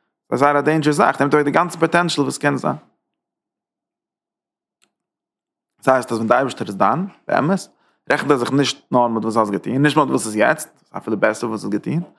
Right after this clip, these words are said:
nur auch was es jetzt sein. Ein anderer Wert mit dem Potential, was es du jetzt. Das ist doch allemal du. Und einmal, wenn es auf, äh, ein bisschen mit anderen Sachen, ist nicht klar, dass es, du, du, die Möglichkeit, du, du, die Potential zu sein, das ist eine gewaltige Sache.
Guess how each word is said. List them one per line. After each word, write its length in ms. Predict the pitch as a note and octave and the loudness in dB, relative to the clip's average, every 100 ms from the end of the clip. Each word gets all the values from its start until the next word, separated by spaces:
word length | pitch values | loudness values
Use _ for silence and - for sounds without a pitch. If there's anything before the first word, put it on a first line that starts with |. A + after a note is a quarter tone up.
| _ - | _ 0
nur 140 | D#3 | 2
auch 100 | G3 F3 | 2 2
was 140 | E3+ | 0
es 100 | D#3 | 2
jetzt 200 | F3 C3 | 2 2
sein. 280 | A#2+ A2+ - _ | 0 0 -6 _
Ein 80 | F3 | -2
anderer 200 | G3 E3+ | 2 4
Wert 200 | G3+ G3 | 2 2
mit 160 | C#3+ C3 | 0 2
dem 140 | D#3+ | 2
Potential, 460 | D3+ C#3+ D#3+ D#3 C3 | 0 0 0 0 0
was 140 | A#2 | -2
es 120 | A2+ A#2 | -4 0
du 120 | C#3 | 2
jetzt. 440 | D3+ B2+ F#2+ - _ _ _ _ _ _ _ | 2 0 -4 -12 _ _ _ _ _ _ _
Das 100 | _ | _
ist 60 | - | -4
doch 60 | - | 0
allemal 320 | D#3 A#2+ G#2 | 2 2 0
du. 200 | D#2 - _ | -2 -6 _
Und 60 | G#2 | -4
einmal, 300 | A2 B2 A#2 | 0 0 2
wenn 100 | A#2+ | 0
es 120 | A2+ | 2
auf, 460 | D#3+ C#3+ - - - | 2 2 -4 -10 -2
äh, 320 | B2+ B2+ A2+ | 0 2 0
ein 80 | A#2+ | 2
bisschen 200 | C#3 C3 | 0 2
mit 80 | |
anderen 280 | - D3 C#3 | 2 2 2
Sachen, 480 | D#3+ E3 C3 B2+ B2 - | 2 2 -2 -6 -6 -8
ist 140 | B2+ | -8
nicht 180 | C#3+ - | -6 -4
klar, 240 | E3+ E3 | 2 2
dass 180 | C3+ B2 | 2 0
es, 200 | B2 A#2 _ - | -6 -10 _ -4
du, 140 | E3 | 0
du, 140 | F#3+ F3+ | 2 4
die 80 | |
Möglichkeit, 560 | F3+ F#3+ D#3+ - C3 - | 4 4 2 2 0 2
du, 80 | D#3+ | 2
du, 120 | D#3 | 2
die 60 | C#3 | 2
Potential 440 | C3+ D#3 D3 C3 | 0 0 2 -2
zu 120 | - B2 | -2 0
sein, 300 | C3+ B2 - _ _ _ - | 2 0 -8 _ _ _ -14
das 80 | |
ist 100 | - | 0
eine 100 | B2 | 0
gewaltige 420 | A#2 A#2 A2+ A2+ A2 | 4 2 2 0 0
Sache. 340 | A2+ G2+ | 0 -2